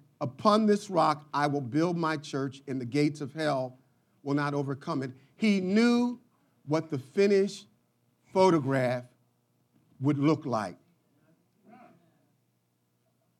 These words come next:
And in the mind of Christ, looking at the completed church that we are now a part of,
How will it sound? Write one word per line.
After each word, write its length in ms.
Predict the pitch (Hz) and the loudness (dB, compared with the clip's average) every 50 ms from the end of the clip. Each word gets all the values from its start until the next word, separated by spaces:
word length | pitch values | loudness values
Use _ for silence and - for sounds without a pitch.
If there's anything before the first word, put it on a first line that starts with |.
| _ _ _ _ _ _ _ _ _ _ _ _ _ _ - | _ _ _ _ _ _ _ _ _ _ _ _ _ _ 4
And 160 | 208 226 226 | 6 8 8
in 140 | 233 240 226 | 8 8 8
the 80 | 208 | 8
mind 680 | 208 208 214 233 269 285 311 339 339 330 330 320 294 262 | 8 10 10 10 10 10 10 10 8 8 8 6 6 4
of 280 | - 269 208 185 170 - | 2 -2 -2 -2 -2 -8
Christ, 840 | - - 262 269 247 202 151 139 143 175 170 - - - _ _ _ _ _ _ _ _ _ _ _ _ _ _ _ _ _ _ _ _ - | -16 -12 -8 -2 -2 0 0 0 -2 -6 -8 -12 -18 -20 _ _ _ _ _ _ _ _ _ _ _ _ _ _ _ _ _ _ _ _ -6
looking 460 | 135 170 247 285 - 285 269 262 - | 0 4 4 4 6 4 2 2 2
at 240 | 214 196 220 220 - | 0 0 0 0 -2
the 60 | 190 | -6
completed 760 | - - - 180 156 147 - - 240 247 269 254 233 185 - - | -6 -4 -4 -4 -4 -4 -4 -4 -2 0 0 2 0 0 -2 -4
church 640 | - - - 220 185 143 127 147 - - - - _ _ _ _ _ _ _ _ _ _ _ _ | -10 -4 0 0 0 0 0 -4 -8 -12 -20 -20 _ _ _ _ _ _ _ _ _ _ _ _
that 200 | 147 175 175 170 | -2 -2 -2 0
we 200 | 160 202 226 226 214 | 0 2 2 4 4
are 140 | 190 180 175 | 4 4 2
now 440 | 175 180 185 190 185 185 180 185 - | 0 0 2 2 2 2 0 -2 -2
a 100 | 165 147 | -4 -4
part 440 | 147 - - - 262 277 262 233 165 | -6 -8 -10 -6 -4 -2 0 0 2
of, 400 | 139 131 127 127 143 147 151 | 2 2 2 0 -2 -4 -6